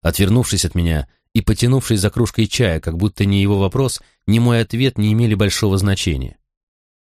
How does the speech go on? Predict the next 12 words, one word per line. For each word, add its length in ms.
Я 180
попытался 520
воскресить 440
в 60
памяти 340
несколько 380
последних 480
недель, 300
чтобы 280
найти 260
способ 460
объяснить. 680